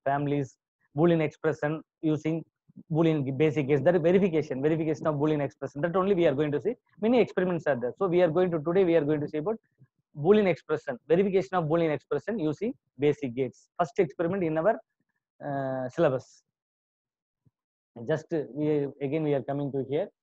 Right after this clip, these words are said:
Again here there will be introduction will be there. This is the introduction part. Just, uh, how to analyze logic gates. See, the gates will be where the gates will be available. The gates will be inside an I C. I C it will be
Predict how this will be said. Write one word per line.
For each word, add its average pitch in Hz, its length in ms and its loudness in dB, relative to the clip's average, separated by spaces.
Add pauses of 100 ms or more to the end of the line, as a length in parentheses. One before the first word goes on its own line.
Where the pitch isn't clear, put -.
(240)
Again 147 240 -4
here 208 480 2 (260)
there 180 140 2
will 175 100 0
be 175 160 0
introduction 175 440 -2
will 160 80 -2
be 151 100 -2
there. 147 140 0
This 151 180 -4
is 175 140 -2
the 165 80 0
introduction 151 480 -4
part. 165 180 2 (220)
Just, 156 220 -2
uh, 160 80 0 (240)
how 160 100 2
to 156 100 2
analyze 156 320 0
logic 147 380 2
gates. 147 240 0 (280)
See, 214 80 2
the 175 120 2
gates 226 340 4
will 214 120 0
be 208 420 2 (240)
where 220 200 2
the 262 100 -2
gates 196 280 0
will 190 120 -4
be 180 100 0
available. 165 400 -2
The 151 80 -4
gates 208 280 -2
will 196 100 -4
be 220 340 -4
inside 214 500 -2 (240)
an 175 100 -6
I 175 180 0
C. 139 220 -8
I 165 180 -2
C 214 180 -4
it 160 80 -6
will 165 160 -6
be 214 200 -4